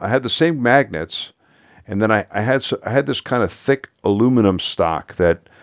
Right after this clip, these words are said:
our friend, uh, Jim A L seven R V, now W eight N S A, had sent to me.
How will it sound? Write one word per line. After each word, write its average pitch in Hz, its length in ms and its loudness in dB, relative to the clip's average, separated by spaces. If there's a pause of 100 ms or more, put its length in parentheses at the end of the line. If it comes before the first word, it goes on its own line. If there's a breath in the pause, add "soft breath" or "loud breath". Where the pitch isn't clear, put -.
(200 soft breath)
our 92 100 2
friend, 101 500 2
uh, 92 120 6
Jim 104 340 4
A 95 80 6
L 95 140 6
seven 92 340 2
R 87 160 2
V, 82 460 0 (500 soft breath)
now 95 260 4
W 90 380 2
eight 95 220 4
N 90 120 -2
S 87 280 0
A, 85 360 4 (260)
had 87 180 -6
sent 87 320 -2
to - 100 -6
me. 67 220 -8